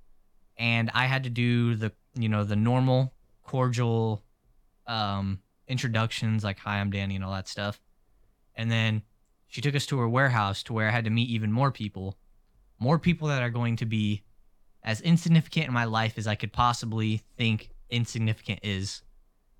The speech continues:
And I had to put up the front that I'm a friendly person who wants to talk to them, when in reality, I just wanted to keep my headphones in and make the money that my boss and I agreed on.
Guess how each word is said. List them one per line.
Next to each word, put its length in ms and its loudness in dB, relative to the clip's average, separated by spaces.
And 440 0
I 160 2
had 180 2
to 40 -4
put 160 -2
up 140 -2
the 80 -4
front 480 -2
that 220 0
I'm 240 2
a 40 0
friendly 380 0
person 460 0
who 120 0
wants 340 0
to 60 -6
talk 280 -4
to 80 -12
them, 260 -8
when 360 0
in 140 -2
reality, 580 0
I 100 2
just 160 -2
wanted 160 4
to 60 0
keep 180 0
my 100 2
headphones 480 -2
in 300 -2
and 160 2
make 180 2
the 100 -2
money 460 2
that 120 -2
my 140 2
boss 300 0
and 80 0
I 80 2
agreed 280 0
on. 240 -2